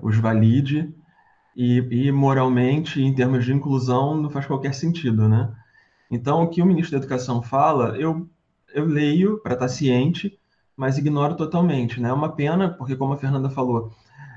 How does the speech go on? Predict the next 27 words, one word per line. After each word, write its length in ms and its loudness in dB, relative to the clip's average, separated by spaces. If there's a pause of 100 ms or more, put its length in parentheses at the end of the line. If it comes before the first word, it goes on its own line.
é, 500 2 (760)
mesmo 440 6
a 140 4
gente 420 2 (280)
que 160 -6
faz 220 0
educação, 760 -2
a 80 0
gente, 360 0
eu, 200 4
né? 260 0 (180)
Eu 220 -2
acho 140 -4
que 40 -20
posso 140 -6
dizer 140 -4
da 120 2
gente 240 -2
que 60 -20
tá 140 -4
aqui, 200 -4
mas 160 0
de 60 -4
modo 180 0
geral, 360 0 (460)
é, 200 0
a, 200 4